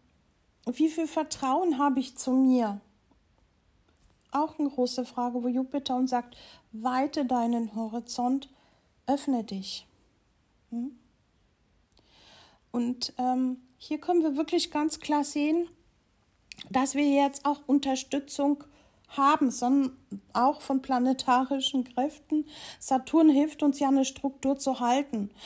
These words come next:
Und der ist, äh, im Wassermann. Und im Wassermann heißt es, bilde eine neue Struktur.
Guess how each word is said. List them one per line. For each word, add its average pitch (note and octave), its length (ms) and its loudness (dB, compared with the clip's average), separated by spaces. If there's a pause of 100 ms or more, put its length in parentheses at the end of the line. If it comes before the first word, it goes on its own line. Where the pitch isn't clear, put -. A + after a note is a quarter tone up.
(180)
Und C4 280 0
der C#4 160 4
ist, C#4 140 -2
äh, - 320 -2 (200)
im C4 260 4
Wassermann. A3+ 640 0
Und A3 60 0
im B3 140 2
Wassermann C#4+ 440 2
heißt C4+ 280 0
es, C4 100 -10
bilde E4 280 4
eine D4 180 6
neue D4+ 400 4
Struktur. A3+ 760 -4